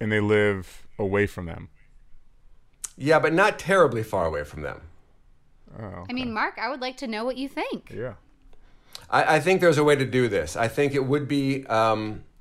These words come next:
Speaker 2: see, here's the problem is there's a major spectrum of how people tackle the pandemic. And it's not just, uh, the people who say it's all a hoax versus the people who never leave their house. There's everything in between as well.
Speaker 1: Mm-hmm.
Speaker 2: And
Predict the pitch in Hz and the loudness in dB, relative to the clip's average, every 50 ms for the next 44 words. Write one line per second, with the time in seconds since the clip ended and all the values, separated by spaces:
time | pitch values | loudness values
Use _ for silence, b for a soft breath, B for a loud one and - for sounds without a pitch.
0 | b b b b b b b b b b b b b b b - - - - - | b b b b b b b b b b b b b b b -20 -20 -20 -20 -20
1 | - - 170 220 202 185 233 262 240 240 196 - 220 208 196 175 151 143 131 131 | -14 -10 -6 -2 0 0 0 0 0 -2 -4 0 4 6 6 6 6 6 4 4
2 | 127 123 120 - - - - 120 127 135 135 127 113 107 107 127 139 165 196 233 | 4 4 2 -2 -10 -12 -4 -2 0 2 2 2 2 2 2 0 0 2 4 4
3 | 254 247 160 151 139 135 - - 143 135 123 127 - 110 101 104 101 - 110 107 | 4 4 2 0 -2 -2 0 2 2 2 2 2 0 -4 -4 -4 -2 2 2 2
4 | 104 - 110 101 - 98 95 - 98 95 92 98 90 90 87 - 95 92 90 92 | 2 2 -2 -4 -4 -4 -2 0 0 0 0 -2 -4 -6 -6 -4 -4 -4 -2 0
5 | 95 90 82 80 82 92 107 120 120 - 156 156 156 165 143 - - 135 127 120 | 0 0 -2 -4 -4 -2 0 0 0 0 2 2 2 2 2 0 2 4 4 4
6 | 117 110 - - - - B B B B B B B B B B B 120 113 110 | 4 2 0 -6 -16 -20 B B B B B B B B B B B 2 2 2
7 | - - 110 113 - - 123 113 120 110 110 107 104 - 120 113 110 104 - 107 | 2 0 -2 -6 -4 -2 -2 0 0 0 -2 -2 0 2 2 2 2 4 4 6
8 | 104 104 104 101 110 107 104 104 101 - - - B B B - 117 113 101 104 | 6 6 6 4 4 4 4 4 0 -4 -12 -14 B B B 0 0 0 0 0
9 | 104 95 104 101 - 113 107 101 104 101 110 110 107 107 101 98 101 101 98 90 | -4 -4 -4 -4 -2 -2 -2 0 0 0 2 2 4 4 2 2 0 -2 0 0
10 | 98 95 92 104 98 76 - - - - 113 110 107 - - 165 156 139 151 139 | 0 0 2 2 0 0 0 -4 -6 -4 -4 -2 -2 -2 2 2 2 4 4 2
11 | 131 135 127 123 120 113 104 104 101 - - 123 113 101 90 82 80 90 104 110 | 2 2 2 2 2 0 0 -2 -2 -2 0 0 0 0 0 -2 -4 0 0 2
12 | 95 78 - - 113 104 98 98 95 92 - - 123 120 117 117 113 - | 2 0 -2 -4 -8 -10 -10 -12 -12 -8 -4 0 2 2 2 2 0 -4